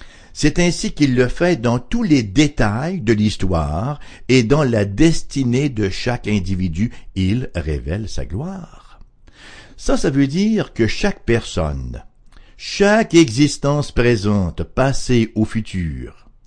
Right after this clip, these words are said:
activement ou passivement, volontairement ou involontairement, au ciel ou en enfer,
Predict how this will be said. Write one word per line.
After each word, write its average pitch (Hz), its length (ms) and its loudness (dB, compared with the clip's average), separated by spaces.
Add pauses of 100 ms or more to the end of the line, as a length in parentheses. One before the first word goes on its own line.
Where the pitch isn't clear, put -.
(640)
activement 135 920 2
ou 104 120 2
passivement, 85 920 0 (720)
volontairement 135 1080 2
ou 117 300 2
involontairement, 95 1120 0 (440)
au 220 200 6
ciel 127 640 4
ou 123 180 4
en 92 160 4
enfer, 175 600 0